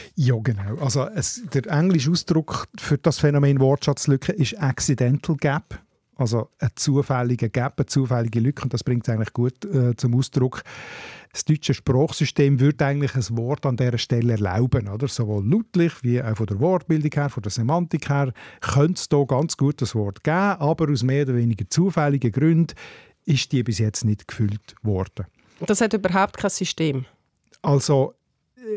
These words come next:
Speaker 1: äh, ich habe ja vorhin schon mal ganz kurz angedeutet, es können s-, so Lücken können systematisch oder unsystematisch sein. Jetzt das Sit, Sat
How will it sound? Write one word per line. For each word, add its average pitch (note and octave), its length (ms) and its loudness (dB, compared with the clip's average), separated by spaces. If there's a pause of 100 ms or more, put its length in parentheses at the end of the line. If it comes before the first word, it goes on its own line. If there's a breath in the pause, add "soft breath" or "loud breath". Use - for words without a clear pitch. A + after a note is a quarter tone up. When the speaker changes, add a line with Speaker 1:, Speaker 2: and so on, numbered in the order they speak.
Speaker 1:
äh, C3+ 280 4
ich C3+ 120 0
habe D3 120 4
ja C3+ 80 4
vorhin D3+ 200 4
schon D3 100 2
mal C#3+ 60 2
ganz D#3+ 280 0
kurz E3 240 2
angedeutet, D#3 680 0
es C#3+ 120 0
können C#3 240 2
s-, B2 160 -2 (160)
so B2+ 420 2
Lücken D3+ 380 2
können C3 240 0
systematisch C#3+ 800 0
oder A#2 160 2
unsystematisch B2 880 0
sein. A#2+ 140 0
Jetzt A#2 240 -4
das A#2 220 -4
Sit, D#3+ 340 -2
Sat - 520 -2